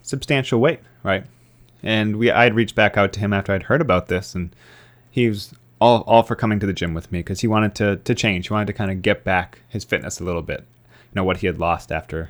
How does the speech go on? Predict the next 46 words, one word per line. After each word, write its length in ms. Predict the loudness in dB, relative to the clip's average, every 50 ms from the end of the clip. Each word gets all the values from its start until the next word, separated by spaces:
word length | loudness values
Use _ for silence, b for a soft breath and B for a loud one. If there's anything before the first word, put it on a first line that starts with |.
| -12 -10 -8
after 220 | -8 -8 -8 -8
that 160 | -8 -8 -8
tragedy. 500 | -8 -8 -8 -8 -6 -6 -8 -10 -12 -12 -16 -18 _ _ b b b b b b b b b b b b b
And 120 | -6 -2 2
so 80 | 2
he's 100 | 2 4
been 100 | 4 2
training 300 | 2 4 2 2 4 4
with 180 | 2 2 2 2
me 200 | 2 2 2 4
about 260 | 6 6 6 6 6
two 100 | 4 4
to 60 | 4
three 160 | 4 2 0
times 280 | 0 0 0 0 0 0
a 60 | 2
week 240 | 4 4 2 2 -2
for 460 | -4 0 2 4 4 4 2 0 -2 b b b b b b b b b _ _ _ _ _ _ _ _ _ -10 -6
probably 200 | 0 4 6 6
a 40 | 6
month 200 | 6 4 2 0
or 80 | -2 0
so 160 | 0 0 2
now. 260 | 2 2 0 0 -2 B B B B B B B B
Um, 420 | -2 0 2 2 2 0 0 -4 -8 -12 -6
he 100 | 0 2
doesn't 220 | 2 4 4 4
wanna 220 | 4 4 2 2 2
actually 240 | -2 -4 -4 -6
be 80 | -6 -4
jacked 320 | -2 0 0 0 -2 -4
and 100 | -8 -8
ripped. 280 | -8 -8 -8 -10 -16 -20 _ _ _
He 100 | _ -6
simply 320 | -4 -2 -2 -2 0 0 0
wants 280 | 2 2 0 -2 -2 -4
to 100 | -6 -4
be, 320 | -2 -2 -2 -2 -4 -6 b b b b b b b b
as 80 | -2
he 100 | 0 0
put 180 | 0 0 0 -2
it, 140 | -2 -2 -4
you 120 | -4 -2
know, 100 | -2 -2
fit 300 | -4 -6 -2 0 2 2
enough. 440 | 2 2 0 0 -2 -4 -8 -20 -16